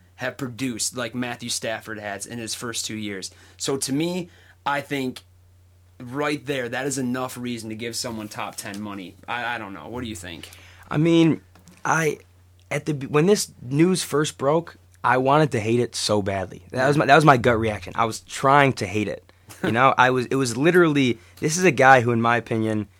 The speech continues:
Speaker 2: he forces passes into spaces that he shouldn't.
Speaker 1: Mechanical issues, yeah.
Speaker 2: Right. He's a guy who s-, will sometimes run around with the ball a little too long and try to make plays with his feet and just, you know,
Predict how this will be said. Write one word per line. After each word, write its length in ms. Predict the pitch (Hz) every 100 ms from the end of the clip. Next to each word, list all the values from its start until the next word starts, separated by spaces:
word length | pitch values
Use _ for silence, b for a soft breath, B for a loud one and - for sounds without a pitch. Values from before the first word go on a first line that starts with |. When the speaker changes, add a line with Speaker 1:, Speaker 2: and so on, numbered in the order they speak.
| b
Speaker 2:
he 160 | - 113
forces 460 | - 139 165 160 -
passes 420 | 120 120 117 110
into 160 | 107
spaces 500 | 101 - 117 113 113
that 160 | 107 101
he 100 | 101
shouldn't. 580 | - - 117 110 107 -
Speaker 1:
Mechanical 560 | - 127 120 113 117
issues, 340 | 110 107 104 110
yeah. 80 | 160
Speaker 2:
Right. 300 | 147 107 113
He's 180 | 143
a 60 | 147
guy 240 | 175 185
who 80 | 165
s-, 120 | 139
will 120 | 131 127
sometimes 500 | 143 147 139 113 101
run 180 | 120 131
around 140 | 127
with 80 | 117
the 80 | 110
ball 400 | 92 117 127 123
a 60 | 117
little 200 | 123 117
too 240 | - 120
long 380 | 113 120 123 117
and 120 | 98
try 260 | - 120 127
to 80 | 123
make 240 | 117 -
plays 240 | 127 127
with 80 | 117
his 140 | 107 -
feet 360 | - 131 131
and 200 | - 110
just, 200 | 107 -
you 80 | 123
know, 220 | 107 101